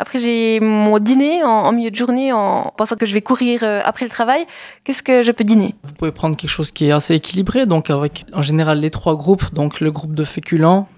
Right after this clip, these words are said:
Speaker 2: en général un tiers de l'assiette, les féculents, donc les pâtes, le riz, le pain, et cetera. Le groupe avec, bah, les protéines qui sont importantes, donc soit du poisson, de la viande, les œufs, ou bien les protéines végétales, tout ce qui est légumineuse, tofu, et cetera. Et puis, bah, voilà, aussi un apport en légumes, ce qui est important,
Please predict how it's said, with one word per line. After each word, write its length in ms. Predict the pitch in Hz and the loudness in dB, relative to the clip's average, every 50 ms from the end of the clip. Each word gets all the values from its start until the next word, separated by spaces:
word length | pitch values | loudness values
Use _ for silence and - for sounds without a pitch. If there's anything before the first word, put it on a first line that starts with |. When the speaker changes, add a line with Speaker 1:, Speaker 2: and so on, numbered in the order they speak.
| - - | -8 -6
Speaker 2:
en 20 | |
général 320 | 147 139 147 143 147 160 156 | -4 -4 -2 0 0 2 2
un 80 | 151 | 0
tiers 200 | 151 - - 170 | 0 0 -2 0
de 60 | 156 | 0
l'assiette, 340 | 156 160 156 - - 170 - | 0 0 0 0 -2 -2 -2
les 80 | 165 147 | -4 -6
féculents, 400 | - - 143 - 151 151 151 147 | -6 -8 -8 -4 0 2 2 2
donc 300 | 143 143 147 - - - | 2 0 -2 -4 -6 -6
les 120 | 151 143 | -4 -6
pâtes, 640 | 139 _ - 156 151 156 165 151 - _ - - - - 143 | -4 _ -2 0 0 0 -2 -4 -6 _ -8 -8 -4 -2 0
le 120 | 135 135 | 2 0
riz, 360 | 131 127 131 139 143 139 139 | 0 0 0 0 2 2 0
le 140 | 139 139 - | 0 -2 -6
pain, 400 | - - - 165 156 151 151 151 | -8 -4 -2 -2 0 0 -2 -4
et 120 | 147 - | -6 -8
cetera. 500 | - - - - 139 135 151 165 175 175 - - _ - | -10 -10 -8 -6 -2 0 0 0 -2 -4 -10 -20 _ -14
Le 160 | - 147 147 | -10 -8 -8
groupe 340 | 139 139 - - - 147 - | -8 -10 -12 -12 -10 -4 -2
avec, 260 | 156 139 147 147 - | -2 0 -2 -2 -2
bah, 120 | 165 143 135 | 0 0 0
les 100 | 143 135 | 0 0
protéines 380 | - - 151 - 156 156 165 | 0 -2 0 2 2 2 2
qui 80 | 156 - | 0 -2
sont 140 | - - 143 | -2 -2 -2
importantes, 480 | 135 - 147 - - - 151 156 156 147 | -2 -2 -6 -6 -2 0 0 2 0 0
donc 180 | 147 139 - | -4 -6 -4
soit 120 | - - 151 | -6 -6 -6
du 120 | 143 131 | -6 -8
poisson, 520 | - - 151 143 - - 156 151 151 156 | -6 -4 -2 -2 0 0 2 2 2 2
de 100 | 151 151 | 2 2
la 80 | 135 139 | 0 0
viande, 420 | 143 135 139 143 143 143 151 147 - - - | 2 4 4 6 6 6 4 2 -2 -4 -4
les 240 | - 147 135 135 147 | -2 -2 2 4 4
œufs, 120 | 156 170 175 - - - - - | 4 4 2 -2 -12 -14 -8 -4
ou 60 | 165 | 0
bien 100 | 147 135 | 2 2
les 320 | 131 139 131 135 131 131 135 | 2 2 2 0 0 -2 -4
protéines 360 | - - 143 - 143 139 135 | -4 -4 -2 2 2 2 2
végétales, 500 | 135 135 135 139 135 - 147 143 139 139 | 2 2 0 0 0 2 2 2 2 0
tout 140 | - - - | -4 -8 -10
ce 100 | - - | -10 -10
qui 180 | - - 156 | -8 -6 -6
est 60 | 147 | -6
légumineuse, 800 | 143 147 156 143 147 147 147 143 143 143 143 147 147 143 143 - - - _ | -4 -4 -4 -2 0 2 4 6 6 6 6 6 4 2 0 -4 -8 -8 _
tofu, 320 | - 151 139 - - - 151 | -6 -4 -4 -4 -2 -2 -2
et 140 | 143 - | -2 -2
cetera. 400 | - - - - 151 147 156 160 - - - - - - - - - - | -6 -6 -4 -2 0 2 2 2 0 -4 -14 -18 -18 -18 -20 -12 -10 -10
Et 40 | |
puis, 180 | - - - 147 | -8 -6 -6 -2
bah, 80 | 143 139 | 0 2
voilà, 160 | 143 143 135 | 2 2 2
aussi 240 | 135 - - - 147 | 0 -2 -2 0 0
un 80 | 147 | 0
apport 260 | 143 135 - - 147 | 0 0 -2 0 0
en 100 | 147 147 | 2 2
légumes, 320 | 143 143 147 143 156 165 170 | 2 2 2 2 2 2 2
ce 80 | - | 0
qui 80 | - - | -2 -4
est 40 | 139 | -4
important, 400 | 131 - 147 - - 156 160 | -4 -4 -6 -2 0 0 0